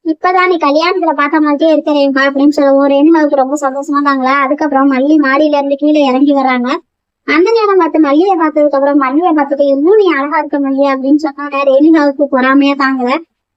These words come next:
கோபம் வேற வந்துருது. அதுக்கப்புறம் மறுநாள் காலையில எந்திரிச்சு எல்லாரும் சேர்ந்து உட்காந்து பேசிக்கிட்டு இருக்காங்க. அந்த நேரம் பார்த்து மனோகர் சார் வீட்டுக்கு வர்றாரு.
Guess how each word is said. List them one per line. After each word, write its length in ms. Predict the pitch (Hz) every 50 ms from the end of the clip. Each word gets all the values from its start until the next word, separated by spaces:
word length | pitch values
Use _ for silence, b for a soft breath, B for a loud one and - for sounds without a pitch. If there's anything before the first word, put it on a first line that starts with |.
| _ _ _ _ _ _
கோபம் 360 | - 339 339 370 392 381 349
வேற 200 | 330 302 302 320
வந்துருது. 600 | 320 302 294 294 320 294 269 262 262 269 320 349 - _ _ _ _ _ _ _ _ -
அதுக்கப்புறம் 580 | - 285 320 370 403 415 427 370 370 349 349
மறுநாள் 440 | 330 320 294 302 320 370 370 359 349
காலையில 420 | 330 311 302 311 311 311 320 320 302
எந்திரிச்சு 220 | 302 285 277 -
எல்லாரும் 520 | 302 294 294 269 277 285 302 311 311 320
சேர்ந்து 400 | 311 330 302 277 294 302 311 294
உட்காந்து 200 | 277 277 277 277
பேசிக்கிட்டு 520 | 269 277 269 277 302 - 330 294 294 277 285
இருக்காங்க. 300 | 269 311 269 262 254 269
அந்த 400 | 294 311 302 302 311 339 370 359
நேரம் 240 | 359 349 349 339 330
பார்த்து 240 | 311 294 285 294
மனோகர் 380 | 285 285 269 269 294 320 320 294
சார் 280 | 277 302 285 269 269 262
வீட்டுக்கு 340 | 269 294 285 311 - 277
வர்றாரு. 420 | 269 269 262 269 269 254 269 320